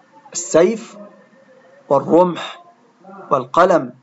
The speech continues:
أحسنتم. لاحظ معي أن اسم الآلة قد يأتي جامداً غير مشتق، مثل سكين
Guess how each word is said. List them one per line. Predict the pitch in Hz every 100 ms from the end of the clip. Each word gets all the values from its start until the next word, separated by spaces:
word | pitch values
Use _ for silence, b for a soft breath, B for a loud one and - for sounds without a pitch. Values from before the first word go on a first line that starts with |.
| _
أحسنتم. | - - 190 170 - 135 131 _ _ _ _ _ _ _ _ _ _ _ _ _ _
لاحظ | 175 247 254 220
معي | 220 247 240 240 233 185
أن | 165
اسم | 196 -
الآلة | 185 190 185 175 196 208 - _ -
قد | 151
يأتي | 160 190 190 160
جامداً | 147 143 156 202 185 123 - _ _ _ _ _ 151
غير | 220 202
مشتق، | 165 147 - 147 - - - _ 170
مثل | 170 175
سكين | 156 156 - 165 165 165 156